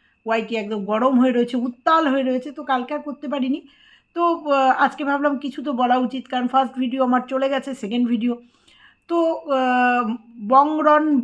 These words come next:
মিনি ব্লগ, হ্যাঁ, বংরনের ভিডিও বা, আহ,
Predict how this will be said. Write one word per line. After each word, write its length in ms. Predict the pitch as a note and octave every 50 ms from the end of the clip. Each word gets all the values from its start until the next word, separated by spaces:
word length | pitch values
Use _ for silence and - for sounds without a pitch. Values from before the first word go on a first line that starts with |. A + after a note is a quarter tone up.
| B3+ A#3
মিনি 340 | A3+ A#3+ C4+ C#4 C#4 C#4+
ব্লগ, 420 | B3 G#3 G3+ F#3 E3+ E3+ F3+ - - _ _ _ _ _ _ _ -
হ্যাঁ, 160 | B3 G#3+ G3+ G#3
বংরনের 540 | A#3 B3 C4 C#4 C4+ C#4 C#4 C#4 C#4+ C#4+ B3
ভিডিও 380 | A3+ B3+ A3 A3+ C4 C4+ C4+
বা, 320 | A#3 A3+ B3+ C4+ C#4 C4+ C4 - - - - _ _
আহ, 140 | - A3 A3